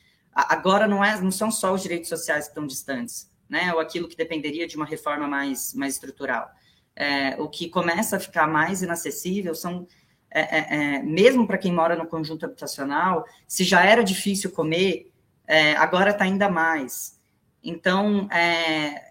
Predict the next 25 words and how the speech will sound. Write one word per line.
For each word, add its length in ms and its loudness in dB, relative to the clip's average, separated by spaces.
é 120 2
por 280 2
isso 300 -2
que 100 -20
tem, 240 -6
que 160 -20
tem 180 -8
tanta 300 0
gente 320 -2
que 60 -20
tem 120 -4
dificuldade 540 -2
de 100 -6
entender 720 -2
por 100 -4
que 140 0
que 80 -4
tem 120 0
pessoas 340 0
tão 140 2
pobres 400 4
que 80 -6
votam 300 -2
no 80 -6
Bolsonaro, 560 -10